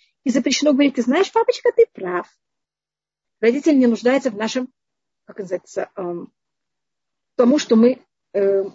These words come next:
говорим, что они правы. Они правы в любой ситуации.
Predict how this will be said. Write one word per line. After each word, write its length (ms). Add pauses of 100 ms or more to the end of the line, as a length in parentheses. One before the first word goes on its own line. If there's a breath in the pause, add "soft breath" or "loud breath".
(160)
говорим, 420
что 160
они 140
правы. 420
Они 160
правы 220
в 40
любой 220
ситуации. 540